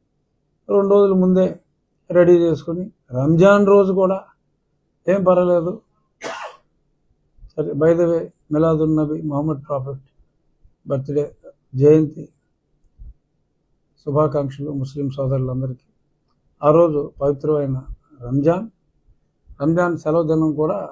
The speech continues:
మరి అప్పుడు నన్ను లేపుపోయారు వీళ్ళు, ఆ విజయపాల్ అన్నాడు. So అలా ఇప్పుడు ఈ కేసులో ప్రారంభమైంది. మొన్నటిదాకా చంద్రబాబు నాయుడు గారు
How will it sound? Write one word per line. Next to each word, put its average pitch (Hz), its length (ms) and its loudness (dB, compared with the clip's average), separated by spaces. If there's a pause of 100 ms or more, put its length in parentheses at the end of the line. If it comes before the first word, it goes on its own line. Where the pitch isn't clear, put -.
మరి 143 180 -8
అప్పుడు 135 240 -8
నన్ను 123 360 -6 (1120)
లేపుపోయారు 139 640 0
వీళ్ళు, 143 280 -6 (560)
ఆ - 20 -8
విజయపాల్ 135 580 -2
అన్నాడు. 131 340 -8 (920)
So 254 120 0
అలా 220 360 2 (1700)
ఇప్పుడు 220 540 0 (120)
ఈ 196 180 -2
కేసులో 214 520 2 (320)
ప్రారంభమైంది. 170 760 0
మొన్నటిదాకా 170 640 -2 (880)
చంద్రబాబు 175 360 4
నాయుడు 160 220 -2
గారు 151 300 -4